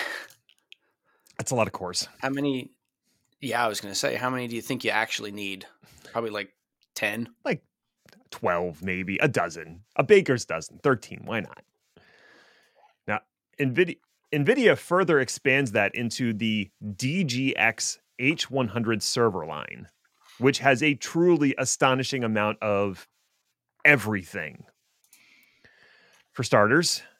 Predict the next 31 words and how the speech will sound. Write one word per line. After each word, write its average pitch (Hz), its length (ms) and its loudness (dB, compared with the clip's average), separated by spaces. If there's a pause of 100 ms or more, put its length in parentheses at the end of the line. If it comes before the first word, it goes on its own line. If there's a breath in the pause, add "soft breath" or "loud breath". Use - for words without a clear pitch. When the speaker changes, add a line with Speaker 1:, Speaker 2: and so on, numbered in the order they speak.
(180)
Speaker 1:
the 120 100 2
D 139 200 -2
G 139 200 4
X 123 180 2
server 120 400 2
has 104 380 0 (260)
eight - 380 4 (340)
H 135 260 0
one 127 140 2
hundred 110 300 0
cards 90 340 -2
in 73 80 -14
it. - 300 -12 (1700)
So - 180 -12
eight 139 140 6
of 143 100 6
those 127 140 2
cards. - 420 -10 (560)
Do 131 160 4
the 123 60 4
math. 104 340 2 (160)
I'm 110 100 0
not 104 160 2
going 78 180 -10
to. - 100 -16 (880 soft breath)
It 131 100 4
also 175 200 4
has 151 200 2
two 214 320 -4
terabytes 127 800 2 (220)
of 113 480 2